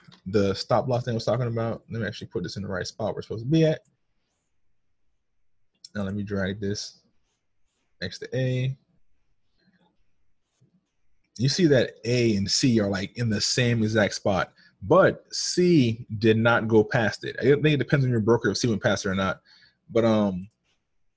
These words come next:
I actually didn't readjust this afterwards. I actually drew this pattern way before this move down even happened.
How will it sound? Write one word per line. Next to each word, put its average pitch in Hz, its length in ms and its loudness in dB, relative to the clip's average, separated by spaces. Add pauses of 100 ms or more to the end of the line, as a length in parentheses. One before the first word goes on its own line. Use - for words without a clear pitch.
(380)
I 101 60 -4
actually 107 220 -4
didn't 85 120 -4
readjust 87 380 -2
this 98 120 -8
afterwards. 80 500 -6
I 123 60 2
actually 135 160 2
drew 127 100 4
this 123 80 0
pattern 120 340 2
way 110 140 6
before 110 320 2
this 107 160 0
move 110 360 2
down 107 280 2
even 107 160 0
happened. 127 400 0